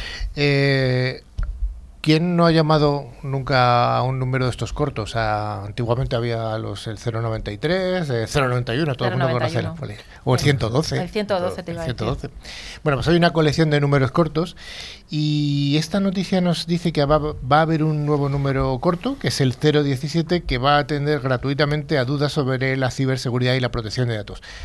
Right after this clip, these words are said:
Speaker 1: Bueno, pues está el, el número este corto y sobre todo Ciberclick, ¿no? Para, <laughs> para resolver dudas.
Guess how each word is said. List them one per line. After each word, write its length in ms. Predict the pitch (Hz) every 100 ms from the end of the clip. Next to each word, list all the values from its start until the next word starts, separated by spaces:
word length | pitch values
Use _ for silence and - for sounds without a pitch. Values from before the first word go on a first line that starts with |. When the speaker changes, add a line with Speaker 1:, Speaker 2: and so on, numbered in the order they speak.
| - - - - 98 101
Speaker 1:
Bueno, 260 | 113 110 110
pues 180 | 101 98
está 420 | 101 - 113 117
el, 160 | 117 113
el 460 | 127 127 113 117 110
número 240 | 127 127
este 140 | 127 131
corto 260 | 135 160
y 80 | 160
sobre 280 | - 113 107
todo 160 | 117 113
Ciberclick, 540 | 143 120 147 156 -
¿no? 180 | 135 175
Para, 340 | 117 107 107 - 123 123
<laughs> 260 | 120 127 120
para 200 | 120 117
resolver 380 | - 123 120
dudas. 300 | 170 175 101